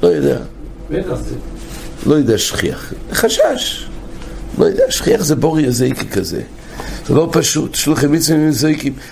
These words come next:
Speaker 1: אבל שכיח כזה נשאין, שנאמר, ויאמר שמואל, איך אלך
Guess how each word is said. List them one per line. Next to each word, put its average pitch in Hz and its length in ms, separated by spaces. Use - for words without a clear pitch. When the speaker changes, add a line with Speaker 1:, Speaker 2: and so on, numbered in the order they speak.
Speaker 1:
אבל 110 220
שכיח - 460
כזה 107 180
נשאין, 127 400
שנאמר, 113 460
ויאמר 123 520
שמואל, 117 760
איך 160 300
אלך 131 580